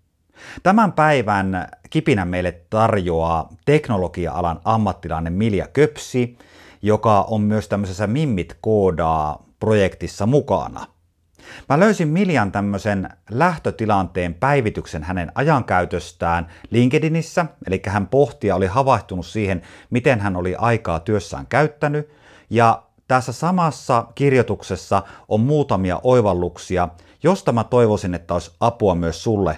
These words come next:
kun sä pohdit sun omaa aikataulua, kalenterointia tästä päivästä taas eteenpäin. Milja kirjoittaa seuraavalla tavalla. Seuraa tunnustus.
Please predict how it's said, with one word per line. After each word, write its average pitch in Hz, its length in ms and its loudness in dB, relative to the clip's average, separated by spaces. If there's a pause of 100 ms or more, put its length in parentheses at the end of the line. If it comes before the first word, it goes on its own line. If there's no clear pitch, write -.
(100)
kun 95 100 -8
sä 110 120 2
pohdit 85 340 -2
sun 87 220 -8
omaa 101 480 2 (420)
aikataulua, 90 1160 0 (300)
kalenterointia 85 1040 0 (580)
tästä 107 320 -2
päivästä 85 460 -2
taas 123 360 2 (160)
eteenpäin. 98 600 -4 (800)
Milja 185 240 6
kirjoittaa 110 420 2
seuraavalla 85 440 2
tavalla. 64 440 -10 (640)
Seuraa 165 380 4
tunnustus. - 760 -2